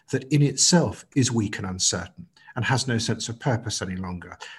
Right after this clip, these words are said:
and maybe decaying a bit, and that, that, that you're part of something bigger than yourself. I mean, I know it's a thing you and I have talked about in the past,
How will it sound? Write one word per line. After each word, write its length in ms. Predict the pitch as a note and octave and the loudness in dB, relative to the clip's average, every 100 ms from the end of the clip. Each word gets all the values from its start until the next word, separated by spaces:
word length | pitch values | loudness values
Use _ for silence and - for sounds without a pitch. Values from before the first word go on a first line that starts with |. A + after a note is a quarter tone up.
| - | -6
and 220 | B2 A#2 B2+ | 0 2 4
maybe 240 | A#2 A#2 | 2 0
decaying 540 | A#2 - G#3 F3 G#2+ | -4 2 6 6 4
a 40 | F#2 | 0
bit, 300 | - - - - - - | -6 -16 -18 -20 -12 4
and 120 | D3 | 4
that, 120 | - - - _ _ | 4 -2 -20 _ _
that, 200 | C#3+ D#3+ - - - | -4 -4 -6 -20 -6
that 240 | D#3 E3+ E3 | -2 0 6
you're 180 | E3+ | 8
part 400 | F3 - F#3 E3 | 8 6 6 6
of 80 | F3+ | 4
something 460 | - D#3 D3 D3 C3 | 2 0 2 0 4
bigger 260 | D3+ C3+ | 6 6
than 180 | A#2 A#2+ | 4 2
yourself. 540 | A#2 A#2 - D#3 F#2 C#3+ | 2 2 2 2 0 4
I 60 | |
mean, 100 | E3 | 6
I 60 | G#3 | 8
know 140 | B3+ | 8
it's 180 | G#3+ - | 6 4
a 20 | |
thing 160 | D3+ E3 | 2 6
you 160 | D3 | 6
and 100 | D3 | 6
I 60 | C3 | 4
have 140 | C3 | 0
talked 260 | - F3 F3 | 2 0 0
about 240 | G2 F#2 | -8 -6
in 80 | A2 | -6
the 60 | A2+ | -2
past, 400 | - C3 - | 0 0 -2